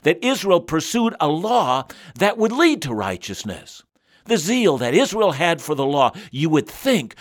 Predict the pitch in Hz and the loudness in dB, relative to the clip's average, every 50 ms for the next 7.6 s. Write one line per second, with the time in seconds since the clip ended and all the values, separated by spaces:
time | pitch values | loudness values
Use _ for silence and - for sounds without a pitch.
0 | - - - - 165 147 123 139 185 269 269 233 170 208 202 165 - 135 139 151 | -20 -12 -6 -2 -2 -2 0 0 0 2 2 4 4 2 2 2 -2 -4 -2 -2
1 | 135 123 123 156 190 202 208 - 180 170 160 160 156 156 139 113 131 - - 139 | -2 -2 -4 -4 -2 -2 -2 -2 -2 -2 0 0 0 0 -2 -4 -10 -10 -10 -8
2 | 113 120 110 - 220 208 180 151 117 139 135 131 - 131 131 131 - - 117 95 | -8 -8 -6 -4 -2 -2 -2 -2 -2 -2 -4 -4 -4 -4 -4 -4 -6 -8 -20 -20
3 | 92 - 160 185 175 139 113 92 82 - _ - _ _ _ _ _ _ _ _ | -10 -2 0 0 2 0 -2 -10 -12 -14 _ -20 _ _ _ _ _ _ _ _
4 | - - - 104 85 82 87 - - 135 160 175 160 - - 92 85 - _ _ | -20 -16 -12 -10 -10 -10 -12 -14 -12 -10 -10 -10 -10 -10 -14 -18 -18 -18 _ _
5 | _ _ _ _ _ _ _ _ _ _ - - 120 - - _ _ - - 127 | _ _ _ _ _ _ _ _ _ _ -8 -8 -8 -8 -8 _ _ -8 -4 -2
6 | 147 190 185 - 156 170 165 - 160 147 135 107 104 104 113 117 - - 143 135 | -2 -2 -2 -4 -4 -4 -4 -4 -6 -6 -6 -6 -4 -4 -4 -6 -6 -4 -4 -4
7 | 135 139 135 120 87 - - - - - _ | -2 -2 -4 -4 -6 -8 -12 -20 -20 -20 _